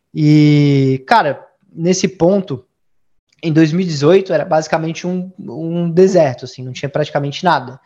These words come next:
Se eu não me engano, é... as duas maiores empresas que já existiam em dois mil e dezoito eram a OpenNode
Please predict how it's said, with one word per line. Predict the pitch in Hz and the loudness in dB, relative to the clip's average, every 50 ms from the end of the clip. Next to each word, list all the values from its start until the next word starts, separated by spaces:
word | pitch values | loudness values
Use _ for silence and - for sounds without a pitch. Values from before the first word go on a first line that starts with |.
| _ _ _ _ - - _ _ - | _ _ _ _ -20 -20 _ _ -12
Se | - - 196 | -4 -2 0
eu | 202 | 0
não | 220 226 | 0 -2
me | 220 208 | -2 -2
engano, | 190 165 170 180 190 208 202 180 151 131 131 139 - _ _ - | -2 0 0 0 0 0 -2 -4 -6 -8 -10 -14 -18 _ _ -18
é... | - 139 151 151 147 143 143 139 143 139 139 139 135 131 131 131 131 127 127 127 123 123 123 127 127 _ _ _ 679 740 _ _ _ 698 740 719 679 622 539 _ _ _ _ _ _ _ _ - 523 - | -10 -6 -2 -2 0 0 0 -2 -2 -2 -2 -2 -4 -4 -4 -4 -4 -4 -6 -6 -6 -6 -8 -10 -10 _ _ _ -20 -20 _ _ _ _ _ _ _ _ _ _ _ _ _ _ _ _ _ -20 -12 -6
as | 185 175 143 | -4 -2 2
duas | 151 190 185 | 2 2 2
maiores | 180 202 190 180 175 170 139 156 | 2 2 2 2 2 0 -2 -4
empresas | 160 - - 165 160 160 151 143 143 135 123 - - | -8 -6 -4 -2 -2 -2 -2 -4 -6 -10 -10 -12 -16
que | - _ - - 147 | -18 _ -12 -10 -8
já | 127 - 170 170 180 196 | -6 -2 0 0 2 2
existiam | 190 175 156 - - - 156 143 143 | -2 -4 -6 -10 -10 -8 -8 -6 -6
em | 143 143 | -6 -6
dois | 135 139 127 139 | -8 -8 -8 -8
mil | 143 | -10
e | 139 | -10
dezoito | 131 127 143 143 143 143 143 143 | -8 -4 -4 -4 -4 -4 -2 -4
eram | 135 131 131 131 131 127 | -2 -2 -2 -2 -2 -2
a | 127 135 139 139 | 0 0 0 0
OpenNode | 147 139 143 156 151 143 139 135 139 165 185 202 202 - - - | 0 -2 -6 -8 -6 -6 -4 -2 0 0 -2 -2 -4 -10 -14 -18